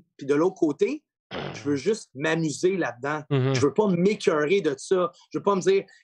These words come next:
Speaker 1: Chris, j'ai pu sortir un single, asti, j'ai pas cent mille écoutes, euh, il a pas été sur, euh », j'ai déjà de la chance que Spotify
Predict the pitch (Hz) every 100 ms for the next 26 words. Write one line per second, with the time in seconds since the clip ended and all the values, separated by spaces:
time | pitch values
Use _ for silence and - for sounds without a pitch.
0 | - 220 202 170 170 139 180 202 196 180
1 | 170 170 202 185 151 - 208 170 151 202
2 | 196 185 185 175 185 170 - 208 202 180
3 | 160 160 185 185 185 202 - 165 143 139
4 | - _ - 175 170 214 294 226 147 -
5 | 165 170 190 - _ _ _ 147 170 175
6 | 165 185 190